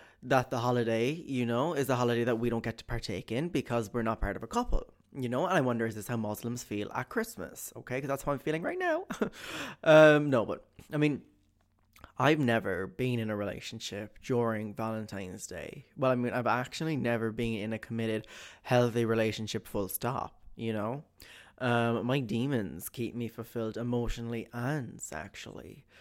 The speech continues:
Um, <clears throat> so maybe I'm biased against the holiday in general, or maybe somewhere in, like, my subcon, I'm a little resentful, you know? I mean, I cannot, you know, just say things without having an,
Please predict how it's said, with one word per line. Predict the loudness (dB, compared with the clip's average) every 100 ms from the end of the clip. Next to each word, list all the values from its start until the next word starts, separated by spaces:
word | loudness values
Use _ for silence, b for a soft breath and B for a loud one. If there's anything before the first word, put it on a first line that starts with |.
| B B -4
Um, | 0 0 0 0
<clears throat> | 2 2 0 -6 -20 _ _ _ _ -20 -16
so | -6 -2
maybe | 0 0 -2
I'm | -4
biased | -4 -2 -2 -4 -8 -10
against | -10 -10 -10
the | -10
holiday | -6 -6 -6 -6
in | -6 -6
general, | -6 -4 -2 -2 -2 -6 B B B B
or | -2 0
maybe | 2 4 2 0 0 -2 -2
somewhere | -6 -4 -2 0 0 0 0
in, | 0
like, | -2 -4
my | -4
subcon, | -6 -4 -4 -4 -6 -4 -2 -2 -4 -6
I'm | -6 -4
a | -4
little | -4 -4 -6
resentful, | -4 -6 -4 -8 -8 -6 -2 -2 -6 -8
you | -4 0
know? | 0 0 -2 -6
I | -4
mean, | -2
I | -4
cannot, | -6 -4 -2 -2 -4 -10 -16 b b b b b _ _
you | 0
know, | 2 4 2 -2 -8 -10
just | -6 -6
say | 0 0 0
things | -2 -4 -2 -2 -6 -6
without | -4 -2 -2 -2 -2
having | -4 -4 -4
an, | -6